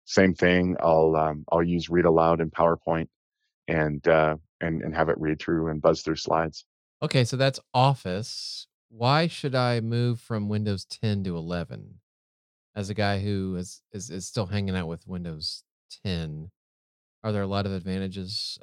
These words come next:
Speaker 2: uh, from accessibility to move into eleven?
Speaker 1: There are, absolutely. So, and it's not just a buzzword from the Microsoft side. Um, I'm, I'm one, uh, and everybody, I, it's not like I'm sharing any non-public knowledge because I'm,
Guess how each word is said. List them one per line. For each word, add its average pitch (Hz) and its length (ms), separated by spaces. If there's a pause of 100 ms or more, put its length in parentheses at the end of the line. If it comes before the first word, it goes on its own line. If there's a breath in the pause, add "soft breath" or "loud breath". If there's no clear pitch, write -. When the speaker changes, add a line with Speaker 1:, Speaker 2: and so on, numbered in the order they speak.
Speaker 2:
uh, 87 120
from 92 220
accessibility 92 640
to 90 200
move 92 240
into 90 160
eleven? 87 380 (340)
Speaker 1:
There 104 200
are, 85 260
absolutely. 98 480
So, 92 180
and 98 120
it's 92 140
not 110 220
just 123 180
a 98 60
buzzword 92 720 (380)
from 92 160
the 82 60
Microsoft 85 480
side. 98 340 (480)
Um, 78 240
I'm, 90 240
I'm 92 280
one, 87 440
uh, 76 320
and 85 180
everybody, 87 420
I, 82 140 (100)
it's - 180
not 80 120
like 82 140
I'm 80 260
sharing 82 460
any 80 280
non-public 80 720
knowledge 78 420
because 78 260
I'm, 80 200